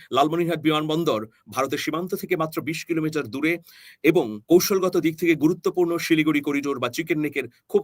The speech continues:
কাছাকাছি অবস্থিত। যদিও বাস্তব মানচিত্রে লালমনিরহাট থেকে শিলিগুড়ি করিডোরের দূরত্ব প্রায় একশো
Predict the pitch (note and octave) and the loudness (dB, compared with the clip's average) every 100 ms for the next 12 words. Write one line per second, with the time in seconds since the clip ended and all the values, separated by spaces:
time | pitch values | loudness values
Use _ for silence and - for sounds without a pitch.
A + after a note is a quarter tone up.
0 | - C3 C3 C3 - A#2 - - G#2 A#2+ | 0 -4 -4 -4 -4 -6 -12 -8 -4 -2
1 | - G#2 F2 _ _ G#2+ D3+ D3 F#2 - | -2 -6 -10 _ _ 0 2 2 -2 -10
2 | _ _ _ _ _ _ _ G#2+ D3 - | _ _ _ _ _ _ _ 2 6 4
3 | - G3 A#2 C3+ D3+ F3 E3 C#3 B2+ C#3+ | 2 -2 -2 -2 0 -2 0 0 0 0
4 | D#3 D#3 C#3+ - D3 D3+ - - D#3 D3+ | -2 -4 -8 -8 -4 -4 -4 -4 0 2
5 | D3+ C#3+ C3+ B2+ B2+ B2 G#2+ B2+ C#3 D#3 | 0 -4 -6 -4 -2 -2 -2 -4 -4 -6
6 | D3+ C3 A#2 G2+ - - - A#2+ | -4 -2 -2 -4 -12 -8 -6 -6